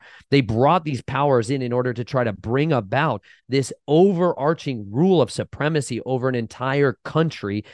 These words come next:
and then ultimately over the entire world. That is always the agenda that is driving these folks. And so they do lay claim that all the way back at the, the, the, the seed of the serpent was injected into mankind back in Genesis six. This is critical information.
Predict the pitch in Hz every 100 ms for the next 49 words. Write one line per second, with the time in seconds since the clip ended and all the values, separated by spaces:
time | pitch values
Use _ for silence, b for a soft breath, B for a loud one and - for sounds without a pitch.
0 | B 135 139 143 156 151 131 127 123 127
1 | 120 104 - 113 110 98 98 123 113 87
2 | B B - 151 175 175 170 - 156 160
3 | 170 147 143 120 104 147 165 139 120 110
4 | 95 120 131 139 117 104 - 110 - 120
5 | 143 143 110 165 220 185 131 147 165 -
6 | 165 180 139 120 b b 131 127 123 135
7 | 156 165 165 151 165 147 123 127 113 123
8 | 101 - - 117 123 113 - 147 156 160
9 | 151 - 175 147 131 117 113 98 120 131
10 | 156 139 131 127 123 120 147 143 120 -
11 | B - 131 131 113 135 139 139 123 123
12 | - - 147 143 139 - - - 180 190
13 | 190 185 170 151 165 151 143 120